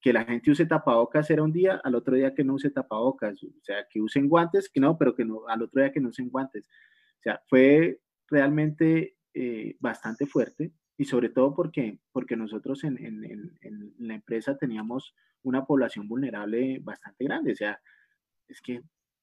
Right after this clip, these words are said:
tener una persona con hipertensión y diabetes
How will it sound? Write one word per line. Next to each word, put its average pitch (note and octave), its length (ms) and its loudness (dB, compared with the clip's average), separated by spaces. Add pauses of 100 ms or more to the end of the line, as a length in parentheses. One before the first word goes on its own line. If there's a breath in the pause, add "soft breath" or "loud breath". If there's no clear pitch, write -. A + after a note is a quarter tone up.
tener A2+ 280 0
una C3+ 180 0
persona A#2+ 360 -2
con D3 160 0
hipertensión A2 720 -6
y A#2 60 -4
diabetes B2+ 760 0